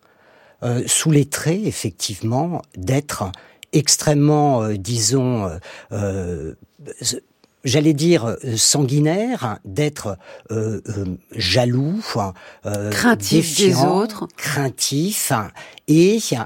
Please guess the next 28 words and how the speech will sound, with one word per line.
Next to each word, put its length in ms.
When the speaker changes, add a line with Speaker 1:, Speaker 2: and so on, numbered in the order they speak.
Speaker 1:
la 200
vie 300
dans 160
cet 240
état 240
de 80
nature 420
et, 220
et 360
le 140
résultat 640
de 100
cette 240
interaction 720
entre 300
les 240
êtres 340
humains 220
dans 100
cet 240
état 220
de 60
nature 600
est 180
un 120
état 280
de 140
guerre 580